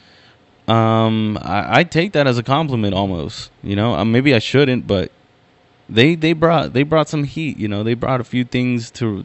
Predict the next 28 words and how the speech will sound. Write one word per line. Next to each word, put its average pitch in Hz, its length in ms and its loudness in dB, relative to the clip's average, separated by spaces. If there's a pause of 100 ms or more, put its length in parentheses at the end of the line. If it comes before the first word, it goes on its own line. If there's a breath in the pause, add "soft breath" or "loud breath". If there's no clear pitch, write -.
to, 71 120 -10 (540 loud breath)
a 107 80 -2
few 156 240 4
roasts 139 320 6
here 139 160 4
and 131 160 4
there. 131 240 0 (500 soft breath)
Um, 113 720 4 (880)
and, 120 340 4
uh, 113 80 6
honestly, 139 480 2
I, 127 100 6
I 98 100 2
wanted 131 240 4
to 127 100 4
have 127 160 2
a 120 60 -2
good 123 180 0
time, 123 400 -2
and, 104 240 -2
but 113 100 4
it 110 120 2
did 127 200 4
feel 135 220 4
weird 117 400 2
knowing 113 320 2
that, 98 220 0
like, 90 280 -6